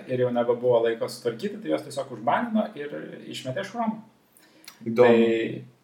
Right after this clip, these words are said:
Speaker 1: po trijų metų darbo jie nebeteko savo extensiono.
Speaker 2: Pajamų
Speaker 1: Ir
Speaker 2: šaltinio.
Speaker 1: kol kas, e, jie taip nieko ir neatgavo ir šitas buvo įvykęs birželio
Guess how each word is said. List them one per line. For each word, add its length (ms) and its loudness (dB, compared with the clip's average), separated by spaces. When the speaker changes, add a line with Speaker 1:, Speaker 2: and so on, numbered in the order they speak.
Speaker 1:
po 100 8
trijų 240 2
metų 260 4
darbo 380 6
jie 300 2
nebeteko 580 0
savo 460 4
extensiono. 680 0
Speaker 2:
Pajamų 260 0
Speaker 1:
Ir 140 10
Speaker 2:
šaltinio. 320 4
Speaker 1:
kol 180 8
kas, 360 8
e, 240 2
jie 360 4
taip 240 -2
nieko 320 2
ir 80 0
neatgavo 540 6
ir 100 -4
šitas 320 -2
buvo 300 4
įvykęs 720 -2
birželio 560 6